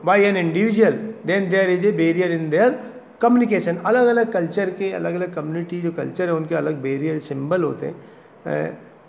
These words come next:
वो आ, वो language symbol कह सकते हैं और other, अ, culture के, जो अलग-अलग जगह पे अलग-अलग culture मिलता है थोड़ी दूर, तो उधर क्या उनकी जो language है,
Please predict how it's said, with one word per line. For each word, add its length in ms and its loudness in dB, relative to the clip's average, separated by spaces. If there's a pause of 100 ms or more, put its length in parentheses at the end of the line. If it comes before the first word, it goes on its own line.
वो 100 0
आ, 360 2 (840)
वो 280 -4
language 560 0
symbol 420 -2
कह 140 -2
सकते 260 -6
हैं 80 0
और 140 2
other, 260 2
अ, 120 -8 (1000)
culture 360 -2
के, 180 -6 (760)
जो 140 0
अलग-अलग 760 2
जगह 260 2
पे 120 0
अलग-अलग 440 2
culture 280 2
मिलता 300 -2
है 220 -6 (140)
थोड़ी 180 -4
दूर, 240 -4
तो 340 -2 (200)
उधर 280 6
क्या 200 4 (1200)
उनकी 240 -4
जो 120 2
language 500 4
है, 140 2